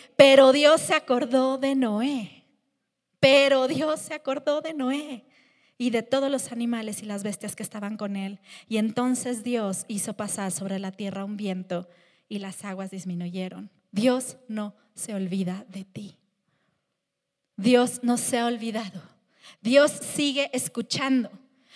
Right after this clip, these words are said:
La victoria de Dios no es un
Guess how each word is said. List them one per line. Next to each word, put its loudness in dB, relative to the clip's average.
La 2
victoria 6
de 4
Dios 4
no 4
es 2
un 4